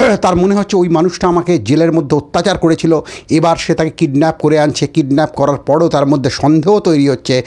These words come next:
তার মনে হচ্ছে এই মানুষটাকে সত্যিই আমার ওপর অত্যাচার করেছিল, আমার তো চোখ বাঁধা ছিল।" সেই সন্দেহের জায়গা থেকে সে আরও চার পাঁচজন যারা <clears throat> এর সেম অত্যাচারের শিকার হয়েছিল তাদের সামনে এই মানুষটাকে তুলে ধরছে।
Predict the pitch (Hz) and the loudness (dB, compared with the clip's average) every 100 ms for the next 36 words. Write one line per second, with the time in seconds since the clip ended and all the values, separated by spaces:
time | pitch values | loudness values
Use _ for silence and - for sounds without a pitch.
0 | - - 147 143 156 165 170 160 151 127 | -8 -6 -2 2 2 2 0 0 2 0
1 | 170 170 156 - - 190 170 170 170 160 | 0 -2 -2 -6 -4 -2 0 0 0 -2
2 | 156 175 175 165 175 151 139 135 - 175 | -2 0 -2 0 0 0 -2 -4 -2 -2
3 | 139 139 160 160 123 104 - - - - | 0 0 -2 -2 -4 -4 -10 -20 -20 -20
4 | - - - - 170 - 165 196 214 240 | -18 -18 -8 -4 -2 0 0 2 0 0
5 | 180 170 156 139 135 - 160 151 160 170 | 0 0 -2 -4 -6 -4 -2 -2 0 -2
6 | 147 147 147 127 139 117 - - 123 151 | -2 -2 -2 0 -2 -2 -10 -6 -2 0
7 | 151 - - - - - - 180 180 175 | 0 -4 -14 -20 -20 -10 -2 0 2 2
8 | 151 - 190 190 156 - 160 156 - 170 | 0 0 2 2 0 -2 0 0 0 -2
9 | 156 160 135 151 147 - 123 139 160 - | 0 0 0 0 -2 0 -2 -2 -2 0
10 | 160 151 135 139 - 135 123 180 196 156 | 2 2 2 0 -2 -4 -2 0 0 -2
11 | - | -4